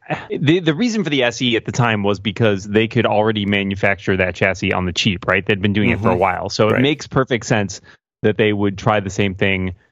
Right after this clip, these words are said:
Speaker 2: With
Speaker 1: with an
Speaker 2: the eight.
Speaker 1: iPhone eight style chas-, chassis,
Speaker 2: Yeah.
Speaker 1: right? 'Cause it's the most recent version of that
Speaker 2: Right.
Speaker 1: style.
Speaker 2: Right.
Speaker 1: Um, and they can probably get a lot of life out of it, and they can probably make 'em really cheap.
Speaker 2: Yeah.
Speaker 1: Um, but that said,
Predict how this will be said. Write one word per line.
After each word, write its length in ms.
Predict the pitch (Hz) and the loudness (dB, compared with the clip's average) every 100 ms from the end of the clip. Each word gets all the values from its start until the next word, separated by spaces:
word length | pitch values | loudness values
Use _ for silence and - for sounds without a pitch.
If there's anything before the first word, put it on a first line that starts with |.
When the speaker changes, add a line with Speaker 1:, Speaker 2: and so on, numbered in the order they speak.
| - | -4
Speaker 2:
With 120 | 113 | 0
Speaker 1:
with 20 | 104 | 2
an 60 | |
Speaker 2:
the 60 | 101 | 2
eight. 120 | 98 | 0
Speaker 1:
iPhone 140 | 98 98 | 0 0
eight 180 | 95 | -2
style 280 | - 95 90 | -2 0 0
chas-, 300 | - 110 110 | -2 -4 -4
chassis, 260 | - 104 101 | -2 0 2
Speaker 2:
Yeah. 120 | 92 | 0
Speaker 1:
right? 200 | 98 104 | 0 0
'Cause 140 | 98 104 | -2 -4
it's 140 | - | 0
the 60 | 110 | 2
most 340 | 117 131 123 | 4 2 0
recent 380 | 113 113 113 110 | -2 -2 0 0
version 340 | 104 98 101 107 | 0 2 0 2
of 260 | 98 90 | 0 0
that 380 | 98 92 90 - _ _ - | 0 0 -2 -6 _ _ -8
Speaker 2:
Right. 80 | - | -4
Speaker 1:
style. 720 | - - 120 90 87 85 98 - | -2 -2 -2 -2 -4 -6 -8 -6
Speaker 2:
Right. 180 | 80 - _ | -6 -6 _
Speaker 1:
Um, 460 | 113 104 95 90 - - | -2 0 0 -4 -6 -2
and 160 | 110 | 0
they 80 | 107 | 0
can 120 | - 87 | -2 -2
probably 320 | 117 104 107 | 0 0 0
get 140 | 104 | 0
a 60 | 95 | 2
lot 180 | 98 98 | 2 2
of 60 | |
life 220 | 117 147 139 | 2 2 0
out 140 | 131 | 0
of 120 | 143 | 0
it, 60 | - | -2
and 80 | 120 | -4
they 100 | 107 | -2
can 200 | 98 95 | -4 -2
probably 280 | 107 107 95 | -2 -2 -2
make 200 | 104 92 | -2 -2
'em 120 | 95 | -2
really 180 | 92 85 | -2 -4
cheap. 320 | - - - - _ - | -8 -10 -20 -20 _ -8
Speaker 2:
Yeah. 380 | 104 107 101 95 | -4 -2 0 -2
Speaker 1:
Um, 120 | 87 - | -4 -4
but 120 | 135 | 0
that 180 | 135 - | 0 2
said, 420 | 180 113 107 | 2 2 -2